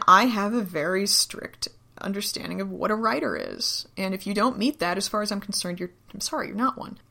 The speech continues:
First of all, you write, obviously. And secondly, you actually care about doing it well. And that doesn't mean that you are great. It doesn't mean that you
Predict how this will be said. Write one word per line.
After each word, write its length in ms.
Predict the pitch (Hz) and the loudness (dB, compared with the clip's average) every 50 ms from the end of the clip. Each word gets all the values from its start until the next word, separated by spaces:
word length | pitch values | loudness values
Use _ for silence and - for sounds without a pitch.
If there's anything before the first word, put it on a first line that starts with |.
| _ _ | _ _
First 240 | - - 285 - - | -2 0 2 2 4
of 60 | - | 4
all, 60 | 214 202 | 4 4
you 180 | 175 180 - - | 4 0 -2 2
write, 340 | 180 175 165 202 269 - - - _ _ _ _ _ _ _ - | 2 2 4 2 0 -2 -4 -12 _ _ _ _ _ _ _ -10
obviously. 560 | 196 190 190 185 - - 170 190 240 277 262 - _ _ _ _ - | -10 -8 -6 -6 -4 -2 0 0 -2 -2 -4 -8 _ _ _ _ 2
And 120 | 247 247 | 2 4
secondly, 540 | - 277 262 - 320 311 349 359 370 370 320 | 4 4 2 2 0 0 0 0 -2 -2 -4
you 220 | - 214 214 262 | -4 -2 0 2
actually 320 | 285 302 302 - - 330 302 | 2 2 0 0 -2 -2 -2
care 200 | - - 311 311 | -2 -2 -2 -2
about 300 | 269 262 269 269 - - - _ _ - | 0 -2 -4 -4 -8 -12 -18 _ _ -8
doing 260 | - 247 254 262 254 | -4 -2 -2 0 0
it 140 | 254 247 - | -2 -4 -4
well. 360 | 214 240 294 294 - - - - - | -4 -2 0 0 0 -2 -2 -2 2
And 80 | 254 | 2
that 80 | 311 339 | 4 6
doesn't 200 | 381 370 330 269 | 6 6 6 6
mean 120 | 262 247 | 8 6
that 140 | 208 - - | 6 6 2
you 160 | 175 - - - | -4 -8 -6 0
are 220 | - 147 180 254 277 | 4 8 8 8 8
great. 440 | 233 - 160 - - - - - - | 6 4 0 -4 -6 -8 -12 -12 -12
It 100 | 214 214 | -6 -2
doesn't 260 | 247 233 220 220 190 | 0 0 0 0 -2
mean 180 | 190 196 180 | -2 -4 -4
that 120 | 175 165 - | -4 -6 -8
you 140 | - 170 | -10 -12